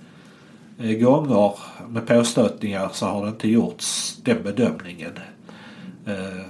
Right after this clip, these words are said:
när de själv har kört fast, eh, och gör man inte en öppna brottsutredning så får man heller inte ut någon telefonlista och sånt, vilket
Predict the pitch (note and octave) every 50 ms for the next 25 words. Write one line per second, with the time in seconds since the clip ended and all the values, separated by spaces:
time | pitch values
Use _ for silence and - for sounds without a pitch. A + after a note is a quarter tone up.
0 | - - - - - - - A#2 A2+ A#2 A2+ G#2+ F#2 - - C#3+ - F2 F2+ -
1 | A2+ G#2+ - - B2 A#2 - - - - - F#2 - - - - F#2 F2+ - G#2
2 | G2 G2+ F#2 F#2+ F#2+ F#2+ G2 F#2+ F2 F2 F2+ G2+ - A#3 - - B2+ A2+ A2+ -
3 | - A#2+ B2+ C3+ B2 A#2 A#2 A#2+ A#2 A#2+ B2 C#3 - - A#2+ A2+ G#2 G#2 - -
4 | - - - - - - - - - - - A2+ A2+ - - A2+ A2 - F3 E3
5 | - - A2+ - - - G#2+ G2+ F#2 G2+ G2 - - A2+ G#2 G2+ G#2+ G#2 A#2+ D3
6 | A#2+ G2+ A2 A2+ - - B2 G2+ - - - G2 F#2+ F#2 F2+ F2+ - - - -
7 | - D3 G2+ F2 E2+ - F#2 F#2 - - - - F2+ - - - - - - -
8 | - F2 - - G2 - - - - -